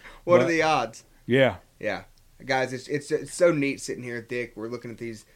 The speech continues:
Speaker 1: these monster whitetails. We've got the, the big trophy here from nineteen ninety-four, U K C World Champion on it. Um, several other big trophies that just really tell the story of Dick and his accomplishments and the competition coon hunting,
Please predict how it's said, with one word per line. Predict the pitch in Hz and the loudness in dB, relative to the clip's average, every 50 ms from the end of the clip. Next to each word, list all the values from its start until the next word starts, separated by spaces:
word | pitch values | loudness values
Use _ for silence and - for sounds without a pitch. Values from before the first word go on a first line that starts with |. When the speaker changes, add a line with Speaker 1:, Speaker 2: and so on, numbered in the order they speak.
| - - _ | -20 -18 _
Speaker 1:
these | - 117 110 | -12 -10 -8
monster | 117 120 123 127 117 - - 123 | -4 -4 -4 -4 -4 -6 -8 -6
whitetails. | 120 120 120 117 - - 123 117 117 110 113 | -2 -2 -2 -2 -2 -4 -2 -2 -2 -2 -4
We've | 120 117 117 | -8 -8 -4
got | 135 135 131 131 | -4 -4 -4 -6
the, | - 117 110 - - - | -10 -12 -12 -14 -16 -16
the | 120 127 | -16 -12
big | 120 120 147 151 147 - | -6 -4 -4 -4 -4 -4
trophy | - 143 139 139 139 - 113 | -4 -2 -2 -2 -4 -6 -8
here | 123 117 110 | -10 -10 -10
from | 110 120 117 | -10 -10 -10
nineteen | 120 120 - - - 127 120 | -10 -10 -10 -12 -12 -12 -10
ninety-four, | 120 120 120 113 113 - 123 120 117 110 101 - - _ _ _ _ _ | -10 -10 -10 -12 -12 -10 -8 -6 -6 -6 -8 -10 -14 _ _ _ _ _
U | - 123 123 | -12 -10 -8
K | 123 - 131 123 | -6 -4 -4 -4
C | 123 - - 127 123 | -4 -6 -8 -8 -8
World | 113 113 120 127 123 123 120 | -6 -4 -2 -2 -2 -2 -4
Champion | - 123 120 120 113 113 110 104 104 | -8 -10 -8 -10 -10 -10 -10 -12 -10
on | 101 101 101 101 | -12 -12 -12 -14
it. | 90 - - _ _ _ _ _ _ _ - | -14 -16 -20 _ _ _ _ _ _ _ -10
Um, | - 107 107 98 95 - 143 - - _ _ _ - - | -8 -6 -6 -6 -8 -10 -12 -16 -20 _ _ _ -20 -18
several | - - 180 185 196 190 190 160 147 | -4 2 4 4 6 6 4 4 4
other | 156 160 151 147 131 120 110 104 - - | 4 2 2 2 0 0 -4 -8 -10 -6
big | 143 143 143 143 143 - | -2 -2 -2 -2 -4 -6
trophies | - - 135 131 123 117 113 110 104 | -4 -2 -2 -2 -2 -4 -10 -12 -10
that | 117 107 95 | -12 -12 -10
just | 117 123 113 - | -10 -12 -12 -8
really | 123 135 139 143 143 139 131 120 - - - | -6 -4 -2 -2 -2 -4 -6 -8 -12 -16 -8
tell | - 147 143 135 | -4 -4 -4 -4
the | 117 | -4
story | 107 - - 143 127 127 127 120 107 107 | -8 -10 -6 -6 -4 -4 -4 -4 -6 -8
of | 101 101 | -8 -8
Dick | 113 123 123 120 - | -6 -6 -6 -6 -8
and | 117 | -10
his | 113 107 | -10 -10
accomplishments | 113 107 - 117 113 113 110 113 110 - 107 101 101 - | -12 -12 -10 -10 -10 -8 -10 -12 -12 -14 -14 -16 -16 -16
and | 104 98 98 - - - _ _ _ _ | -18 -18 -18 -20 -20 -20 _ _ _ _
the | - 113 | -14 -8
competition | - 123 117 113 117 117 - 123 117 - - 110 | -6 -6 -6 -6 -6 -10 -10 -10 -10 -10 -12 -12
coon | - - 127 120 120 | -12 -10 -10 -10 -10
hunting, | 113 113 67 76 104 110 | -10 -12 -12 -14 -14 -16